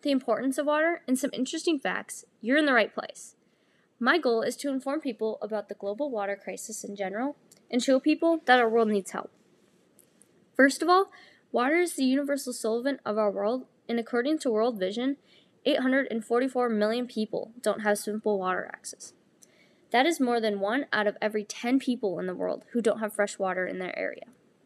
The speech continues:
In some countries, most people have to travel to get water,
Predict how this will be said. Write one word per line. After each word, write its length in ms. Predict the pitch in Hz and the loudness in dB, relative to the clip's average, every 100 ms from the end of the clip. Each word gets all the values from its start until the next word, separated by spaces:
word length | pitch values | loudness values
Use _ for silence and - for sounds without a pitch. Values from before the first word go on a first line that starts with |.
| _ _ _ _ _ - | _ _ _ _ _ 4
In 120 | 262 | 6
some 220 | 262 285 | 6 4
countries, 520 | 330 320 359 370 - 226 | 4 4 6 4 2 0
most 300 | 240 294 - | 0 0 0
people 240 | 262 269 | -2 -2
have 180 | 254 233 | -2 -2
to 100 | 233 | -2
travel 340 | - 226 196 | 2 2 2
to 100 | 185 | 0
get 160 | 185 180 | -4 -6
water, 340 | 185 185 185 | -4 -6 -6